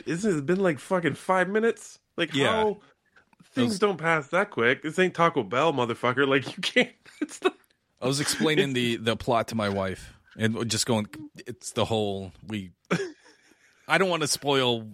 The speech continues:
Speaker 2: the discussion that all of us had at O-,
Speaker 1: Right.
Speaker 2: Ohio Palooza about a future show that we're gonna be doing, but it was basically that. And
Speaker 1: Yeah.
Speaker 2: that was her first question, was like, "Wait, like,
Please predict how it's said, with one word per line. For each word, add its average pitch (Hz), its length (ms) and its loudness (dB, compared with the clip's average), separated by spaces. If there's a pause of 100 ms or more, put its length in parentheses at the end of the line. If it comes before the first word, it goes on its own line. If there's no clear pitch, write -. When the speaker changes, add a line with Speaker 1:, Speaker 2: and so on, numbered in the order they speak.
Speaker 2:
the 117 260 0
discussion 120 520 2
that 107 260 2 (180)
all 170 240 4
of 131 80 -2
us - 200 -4
had 92 300 0 (200)
at 120 160 -2
O-, 113 180 4
Speaker 1:
Right. 117 160 2
Speaker 2:
Ohio 104 260 2
Palooza 113 340 0
about 104 200 0
a - 20 -4
future 113 320 -2
show 113 280 2
that 98 120 -4
we're 95 120 -8
gonna 92 100 -8
be 87 120 -12
doing, 87 280 -10
but 95 240 -10 (300)
it - 40 -2
was 107 120 0
basically 117 440 2
that. 107 280 -2 (640)
And 104 240 2
Speaker 1:
Yeah. 139 140 2
Speaker 2:
that 143 100 4
was 117 140 -2
her 120 200 0
first - 300 -4
question, 92 380 -8 (140)
was 101 140 -6
like, 101 160 -4
"Wait, 143 320 2 (800)
like, 117 160 0